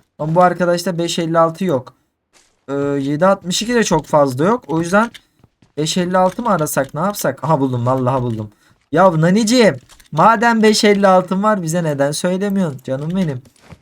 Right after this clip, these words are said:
Tamam. Arkadaşlar biraz da şu, e, şey mermisini alalım. Bizon mermisini alalım. Çünkü bizon da işimize yaradı. Bayağı bir işimize yaradı yani gerçekten. Şakam yok abi.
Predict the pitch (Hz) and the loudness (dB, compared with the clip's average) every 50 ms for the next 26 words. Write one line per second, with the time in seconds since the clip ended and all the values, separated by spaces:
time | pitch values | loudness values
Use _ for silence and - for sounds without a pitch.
0 | _ _ - 165 170 165 139 - - _ _ _ _ _ _ _ 139 156 165 160 | _ _ -6 -4 -4 -4 -4 -6 -12 _ _ _ _ _ _ _ 0 0 2 0
1 | 190 185 175 - 160 139 139 151 170 170 170 160 151 170 165 - 175 170 170 151 | -2 -2 -2 -2 -4 -2 0 0 0 0 0 -2 -4 -6 -8 -8 -8 -10 -10 -12
2 | 143 135 - - 127 127 131 139 - - 160 147 143 147 147 147 147 - - 160 | -16 -14 -8 -6 -4 -4 -4 -4 -4 -4 -4 -4 -4 -4 -6 -6 -8 -8 -8 -6
3 | 151 139 131 135 143 131 123 120 135 131 135 135 131 131 131 131 - 147 143 143 | -6 -6 -6 -6 -8 -8 -6 -6 -6 -6 -6 -6 -8 -8 -8 -8 -10 -8 -8 -6
4 | 147 175 190 185 - - 139 139 139 160 156 147 147 139 143 143 139 135 - - | -4 -4 -6 -6 -8 -12 -14 -8 -4 -4 -2 0 0 0 0 0 -2 -2 -4 -6
5 | 127 135 131 160 147 139 135 131 113 113 110 - - - - - _ _ _ - | -8 -4 0 4 4 6 4 4 2 -2 -6 -8 -12 -18 -20 -20 _ _ _ 0
6 | - 190 196 175 165 156 160 160 160 - 160 151 147 147 170 170 156 143 143 139 | 2 4 6 4 4 4 2 0 -2 -4 -4 -6 -4 0 2 2 4 4 2 0
7 | 143 139 127 123 120 117 120 123 131 127 127 - 131 120 117 - - 170 196 196 | 0 -2 -2 -2 -2 -2 -2 -2 -2 -2 -2 -4 -6 -6 -6 -8 -8 -8 -8 -8
8 | _ _ _ _ _ _ _ _ _ _ _ - - - 139 117 - 165 165 160 | _ _ _ _ _ _ _ _ _ _ _ -10 -6 -4 -4 -2 -2 -2 -2 0
9 | 160 156 147 - 143 127 127 120 113 110 | -2 -2 -2 0 0 2 2 2 0 -4